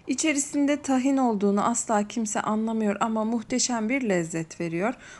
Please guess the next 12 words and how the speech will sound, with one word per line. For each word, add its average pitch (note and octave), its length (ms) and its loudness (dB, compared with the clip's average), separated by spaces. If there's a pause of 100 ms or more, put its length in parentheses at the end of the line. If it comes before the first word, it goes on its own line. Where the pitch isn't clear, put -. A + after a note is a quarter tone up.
(140)
Mutlaka G#3 560 0
sizlerin G3+ 600 -2
de A3 140 -4
denemesini G3+ 880 0
tavsiye F3 480 -2
ediyorum. - 400 -8 (4000)
Sıcak D4 480 2
olduğu C#4+ 300 4
için B3 340 0
de C#4+ 120 2
hemen B3+ 460 2
zaten, A#3+ 640 0